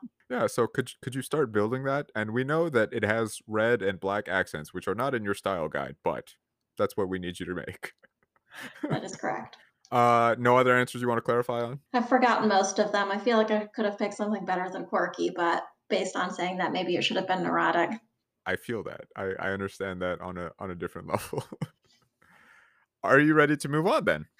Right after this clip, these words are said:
Speaker 2: Round two, ready.
Speaker 1: Round two. This isn't rapid fire. You can take your time. I mean, take as much time as you want. Pause, say your ums and ahs if you need to. It's no big deal.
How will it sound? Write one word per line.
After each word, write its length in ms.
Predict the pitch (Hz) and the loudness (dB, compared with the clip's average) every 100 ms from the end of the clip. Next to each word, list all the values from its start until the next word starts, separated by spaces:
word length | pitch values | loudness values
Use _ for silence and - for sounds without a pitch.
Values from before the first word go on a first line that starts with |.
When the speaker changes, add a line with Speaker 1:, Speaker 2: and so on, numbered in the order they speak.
| - - _ - | -20 -20 _ 0
Speaker 2:
Round 240 | 214 208 | 2 2
two, 280 | 220 180 165 - - | 2 2 2 -2 -6
ready. 420 | 190 175 175 180 - _ _ _ _ - _ _ | -4 -2 -2 -4 -10 _ _ _ _ -20 _ _
Speaker 1:
Round 300 | - 110 127 | -4 0 0
two. 240 | - 80 - - | 0 -2 -4 0
This 180 | 110 127 | 0 2
isn't 260 | 117 113 | 0 0
rapid 340 | 101 98 - 90 | 2 2 0 -2
fire. 440 | 98 90 87 87 | 2 4 2 0
You 140 | 104 95 | -4 -12
can 80 | 82 | -4
take 200 | 92 98 | -4 -4
your 60 | |
time. 520 | - 87 85 85 85 - | -2 0 0 -2 -4 -8
I 180 | 90 85 | -6 -4
mean, 280 | 82 82 - | -6 -10 -8
take 180 | 92 87 | -6 -6
as 80 | 95 | -8
much 160 | 92 | -6
time 160 | 92 90 | -4 -6
as 80 | 92 | -6
you 80 | 87 | -6
want. 220 | 85 82 | -6 -2
Pause, 680 | 90 90 92 90 90 - _ | 0 2 2 2 -2 -6 _
say 180 | - 85 | -8 -4
your 200 | 87 - | -4 -4
ums 280 | 90 95 87 | -6 -6 -6
and 120 | 80 | -6
ahs 320 | 82 85 85 | -4 -2 -4
if 140 | 76 - | -8 -12
you 80 | 82 | -10
need 180 | 87 - | -10 -6
to. 240 | 90 78 | -4 -4
It's 140 | - - | -8 -12
no 120 | 78 | -10
big 200 | 73 - | -12 -8
deal. 360 | 95 104 101 | 0 2 2